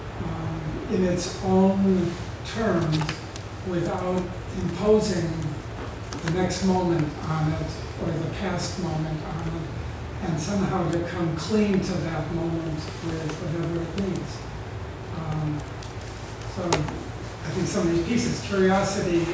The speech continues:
and play, are certainly gonna be a piece of it. Um, process,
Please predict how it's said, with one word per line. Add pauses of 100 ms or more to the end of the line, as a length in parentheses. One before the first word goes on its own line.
(140)
and (520)
play,
are
certainly (100)
gonna (100)
be
a
piece
of
it. (680)
Um, (800)
process,